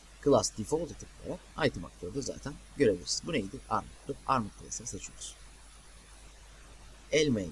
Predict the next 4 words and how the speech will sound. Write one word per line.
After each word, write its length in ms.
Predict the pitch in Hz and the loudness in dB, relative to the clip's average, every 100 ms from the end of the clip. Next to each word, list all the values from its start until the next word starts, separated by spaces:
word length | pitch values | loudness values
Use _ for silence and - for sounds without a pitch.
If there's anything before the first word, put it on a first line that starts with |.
| 113 | -2
geleceğiz. 640 | 139 139 135 135 - - - - - - - - - - - - - - - - - - | 0 2 0 0 -2 -4 -8 -16 -16 -16 -20 -20 -20 -20 -20 -20 -20 -20 -20 -20 -20 -14
Açılsın. 420 | - - - 120 131 - - - - - - - - - - - - - - - - - - - - - - - - - - - - - - - - - - - - - - - - - - - - - - | -14 -6 -6 -6 -10 -14 -18 -20 -20 -18 -20 -20 -20 -20 -20 -18 -20 -20 -20 -20 -20 -20 -20 -20 -20 -20 -18 -20 -20 -20 -20 -20 -20 -20 -20 -20 -20 -18 -18 -18 -18 -18 -18 -18 -18 -18 -20 -20 -20 -18 -10
Ee, 40 | 120 110 107 104 113 | -6 -6 -6 -8 -6
evet. 600 | 147 113 - - - - | -4 -4 -4 -4 -4 -6